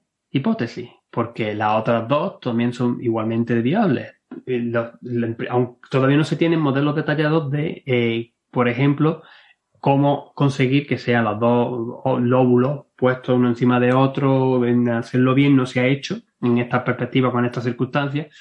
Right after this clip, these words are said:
con lo que se conoce, con los parámetros extras que no he mencionado apenas sobre la polarización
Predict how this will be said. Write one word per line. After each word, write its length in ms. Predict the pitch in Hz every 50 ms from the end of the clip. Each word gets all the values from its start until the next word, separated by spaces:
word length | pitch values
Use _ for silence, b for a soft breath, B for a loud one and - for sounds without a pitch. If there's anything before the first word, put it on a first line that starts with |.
| B B
con 140 | - 127 120
lo 100 | 120 120
que 100 | 123 120
se 120 | - 120
conoce, 400 | 123 123 135 151 151 151 160 156
con 140 | - 139 123
los 100 | 120 113
parámetros 540 | - - 117 123 127 135 135 131 131 135 135
extras 240 | 139 139 - 123 -
que 100 | - 117
no 120 | 113 117
he 20 | 117
mencionado 460 | 120 120 117 117 123 120 123 120 117
apenas 440 | 120 120 131 131 120 107 107 B B B B B B B
sobre 260 | - - 127 117 113
la 120 | 110 - -
polarización 920 | - 113 113 113 113 - - 120 - - 131 135 135 135 135 135 131